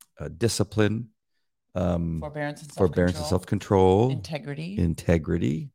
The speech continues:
Speaker 2: I don't
Speaker 1: What
Speaker 2: think
Speaker 1: else one did we cover?
Speaker 2: I think that's all we got to.
Speaker 1: Yeah, there's
Speaker 2: More.
Speaker 1: more, but I was trying to figure out which ones we talked about today. So we had this opportunity to talk about what they mean, what discipline means, and go through, you know, what's, why it's important for them to have, not only <clears throat> as a police officer,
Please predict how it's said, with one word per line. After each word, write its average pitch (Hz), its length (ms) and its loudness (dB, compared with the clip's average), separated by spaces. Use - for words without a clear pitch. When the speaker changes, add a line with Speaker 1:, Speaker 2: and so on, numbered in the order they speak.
Speaker 2:
I 151 60 -16
don't 160 60 -16
Speaker 1:
What 175 40 -10
Speaker 2:
think 104 80 2
Speaker 1:
else 107 160 0
one 90 120 4
did 80 100 0
we 76 80 -4
cover? 78 280 -2
Speaker 2:
I 160 60 -14
think 160 200 -16
that's 156 200 -14
all 151 100 -12
we 156 80 -18
got - 240 -12
to. - 120 -20
Speaker 1:
Yeah, 90 140 6
there's 101 160 8
Speaker 2:
More. 120 260 12
Speaker 1:
more, 80 40 6
but 87 160 6
I 95 40 6
was 87 120 4
trying 90 120 4
to - 40 -12
figure 87 240 2
out 87 40 0
which 87 140 0
ones 82 160 2
we 80 60 -2
talked 85 180 2
about 80 160 0
today. 82 180 0
So 117 100 6
we 123 60 12
had 131 80 8
this 147 100 2
opportunity 117 360 4
to 92 100 8
talk 104 220 4
about 98 260 8
what 98 340 6
they 101 180 8
mean, 92 380 4
what 92 160 4
discipline 95 460 2
means, 85 260 -2
and 85 140 -2
go 87 120 4
through, 82 460 -4
you 85 80 -6
know, 78 120 -4
what's, 80 340 -4
why 82 240 0
it's 82 140 -2
important 87 360 -2
for 87 80 -4
them 85 140 -4
to 90 80 -4
have, 85 180 -4
not 117 180 4
only 95 320 2
<clears throat> - 280 -4
as 104 480 4
a 90 60 4
police 165 260 4
officer, 95 460 2